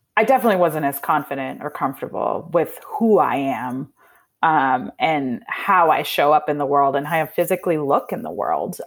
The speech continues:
Um, I can, even though that was just ten years ago, I d-, I d-, I was living in D C at the time. I was working in a nonprofit, and it was a place that you'd think you would feel comfortable as somebody in the nonprofit space,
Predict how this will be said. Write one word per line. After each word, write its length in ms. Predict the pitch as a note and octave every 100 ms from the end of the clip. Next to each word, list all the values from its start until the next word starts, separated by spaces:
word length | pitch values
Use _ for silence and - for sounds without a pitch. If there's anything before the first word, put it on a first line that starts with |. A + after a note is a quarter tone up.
| E3
Um, 440 | D#3+ C#3+ C#3 C#3 - _ _
I 60 | G3
can, 300 | G3+ G#3+ -
even 180 | G#3 G3+
though 120 | F3+
that 140 | F3
was 140 | D#3+ D#3+
just 320 | D#3+ - -
ten 220 | F3+ D#3
years 280 | D#3+ E3+ E3+
ago, 400 | D#3+ C3+ B2+ B2+
I 80 | F3+
d-, 140 | F3+ -
I 100 | A3
d-, 120 | -
I 100 | F3
was 200 | E3 D3
living 280 | F3+ F3+ E3+
in 100 | E3
D 120 | E3
C 220 | D#3 - E3+
at 80 |
the 60 | D3+
time. 280 | D3+ C3 C3
I 60 |
was 100 | C#3
working 260 | D3+ D3 D#3+
in 100 | D3+
a 20 |
nonprofit, 480 | D#3 - F3+ F3 D3+
and 80 | D#3
it 40 |
was 120 | D3+ -
a 60 | D#3+
place 280 | - F3 F3
that 100 | E3
you'd 160 | E3+
think 200 | - -
you 60 | A3+
would 140 | C3+
feel 140 | - B2+
comfortable 520 | E3+ D3 D3+ C#3+ C3+
as 120 | B2+
somebody 360 | - D3+ D3 C#3
in 140 | C#3+ - - _
the 40 | E3
nonprofit 500 | C#3 - G#3+ G#3 G#3+
space, 640 | - F#3 F3+ F3 - -